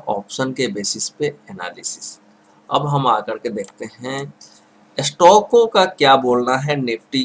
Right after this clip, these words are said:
किस दिशा में जाएगा। तो निफ्टी फिफ्टी के स्टॉकों में आप देखेंगे ये सारे stock हमने आरएसआई overbought के हिसाब से sorting कर रखा है, मीन्स कि sort order में है और उस हिसाब से देखा जाए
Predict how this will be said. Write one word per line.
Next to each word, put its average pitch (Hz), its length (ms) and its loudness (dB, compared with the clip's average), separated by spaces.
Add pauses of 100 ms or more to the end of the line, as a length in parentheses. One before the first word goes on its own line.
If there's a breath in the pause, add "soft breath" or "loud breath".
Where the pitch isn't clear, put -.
(120)
किस 123 280 -8
दिशा 120 380 -4
में 123 140 2
जाएगा। 110 280 -2
तो 127 140 -2
निफ्टी 139 360 -4
फिफ्टी 143 300 -6
के 139 140 -2
स्टॉकों 131 420 -4
में 127 160 -2
आप 110 160 -6
देखेंगे 110 540 -8 (500 loud breath)
ये 131 160 -2
सारे 131 380 0
stock 143 360 -4
हमने 117 300 -4 (200)
आरएसआई 131 640 0
overbought 120 680 2
के 127 160 -2
हिसाब 110 360 -2
से 147 200 -4
sorting 113 500 -2
कर 98 220 -8
रखा - 260 -14
है, 90 120 -14 (520 loud breath)
मीन्स 107 140 -6
कि 120 120 -6
sort 113 360 -2
order 120 380 0
में 120 200 -4
है 120 400 -2 (300 soft breath)
और 107 420 0
उस 135 180 -6
हिसाब 117 320 -2
से 117 200 -4
देखा 113 400 -4
जाए 113 280 -6